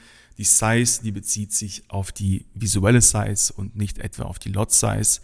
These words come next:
Wir haben hier quasi nur einmal die Farben und einmal dieses, die optische Darstellung. Mehr ist jetzt hier nicht vorzufinden. Eine Sache, die kann jetzt hier in meinen Augen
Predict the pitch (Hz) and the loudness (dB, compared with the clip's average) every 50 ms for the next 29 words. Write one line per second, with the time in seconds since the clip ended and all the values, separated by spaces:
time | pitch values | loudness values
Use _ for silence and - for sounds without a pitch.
0 | - - - - - - - - - 104 104 113 120 107 - - 113 - - 110 | -10 -18 -20 -20 -20 -20 -12 -2 4 6 8 8 8 6 4 0 -2 0 2 2
1 | 107 104 104 92 95 98 92 90 90 92 107 107 110 107 104 104 98 98 98 98 | 4 4 4 2 2 0 2 2 2 4 4 4 4 4 4 2 2 2 2 0
2 | - - 110 110 110 110 110 - 110 104 104 - - - 98 95 95 95 - - | -2 0 0 2 2 2 0 0 0 -2 -2 -2 -6 -4 -2 -2 -2 -2 -4 -6
3 | - 104 101 101 104 101 113 104 98 - - 87 85 - - - - - - - | -6 -6 -4 -4 -4 -4 -4 -6 -4 -4 -2 0 0 0 0 -2 -6 -12 -20 -20
4 | - - - - - - - - - - 107 - - 95 - 95 92 92 - - | -20 -20 -20 -8 -6 -2 -2 -2 0 0 -2 -2 -2 -4 -4 -4 -4 -4 -4 -6
5 | - - - - - - - 107 104 107 - - 107 - - 104 107 - - - | -8 -10 -10 -10 -10 -6 -4 -2 0 0 -2 -2 -6 -6 -6 -4 -4 -4 -6 -4
6 | - 104 98 98 - - - - - 123 123 - - 117 - - 117 113 110 107 | -8 -10 -10 -10 -12 -12 -10 -4 -2 -2 -2 -2 -4 -6 -4 -2 0 0 0 0
7 | 107 110 107 - - - - - - - - - - - - 104 113 123 113 101 | -2 -4 -4 -6 -10 -16 -18 -18 -18 -20 -20 -20 -20 -2 2 6 8 8 8 8
8 | 117 110 110 - - 117 110 113 107 107 107 - - - 110 110 104 101 - - | 8 6 4 4 2 2 2 2 2 -2 0 2 2 2 2 2 0 0 0 -2
9 | - - 98 98 98 98 104 117 131 131 - - 110 113 113 113 113 110 | -2 0 -2 -2 0 0 2 2 2 2 2 0 0 2 2 0 0 -4